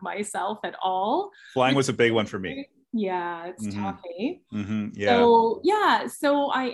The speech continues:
Speaker 1: have, um, been able to, I think, do a pretty good job of noticing, first of
Speaker 2: Mm-hmm.
Speaker 1: all, which was the big first step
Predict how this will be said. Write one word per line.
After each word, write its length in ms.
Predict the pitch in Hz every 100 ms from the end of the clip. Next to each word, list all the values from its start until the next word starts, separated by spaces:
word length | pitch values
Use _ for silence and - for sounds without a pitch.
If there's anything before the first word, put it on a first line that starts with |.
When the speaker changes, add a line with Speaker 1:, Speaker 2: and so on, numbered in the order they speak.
| 240 240 -
Speaker 1:
have, 240 | 240 175 240 240 _ _ _ _
um, 240 | 233 208 208
been 180 | 214 208
able 280 | 196 196
to, 480 | 196 220 190 180 170 - _ _ _ _
I 80 | 226
think, 260 | 220 233 214
do 160 | 247
a 60 | 233
pretty 280 | 233 240 233
good 200 | 214 -
job 380 | 202 190 190 190
of 220 | 180 175 _ _ _ _ _ _
noticing, 800 | 214 220 247 277 294 285 285 349 403 _ _ _
first 360 | _ 240 240 214
of 80 | 208
Speaker 2:
Mm-hmm. 40 |
Speaker 1:
all, 220 | 175 165 208
which 200 | 226 196
was 220 | 202 196
the 80 | 185 156
big 320 | 185 180 180 _
first 300 | 185 175 -
step 220 | - 170